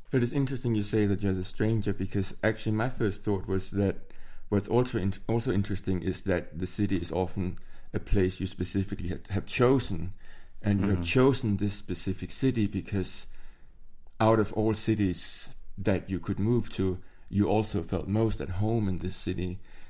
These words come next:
Speaker 1: So
Speaker 2: Mm-hmm.
Speaker 1: you also have a background and a scene where this, yeah, like, the surroundings and somehow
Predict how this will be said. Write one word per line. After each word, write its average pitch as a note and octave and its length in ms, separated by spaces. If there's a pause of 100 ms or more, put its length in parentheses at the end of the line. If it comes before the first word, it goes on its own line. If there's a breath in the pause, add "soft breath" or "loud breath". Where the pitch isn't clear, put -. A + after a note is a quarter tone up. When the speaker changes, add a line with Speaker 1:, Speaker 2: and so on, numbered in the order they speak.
(120)
Speaker 1:
So A2+ 200
Speaker 2:
Mm-hmm. G2 440
Speaker 1:
you G2 580 (460)
also A#2 380
have F#2+ 380 (400)
a G2 60
background F#2 1000
and F#2 120
a E2 80
scene G2 520
where F2+ 440 (1400 soft breath)
this, A2 380 (600)
yeah, G#2+ 260
like, F#2 360 (160)
the G2+ 120
surroundings G2+ 640
and G2 100
somehow G2+ 720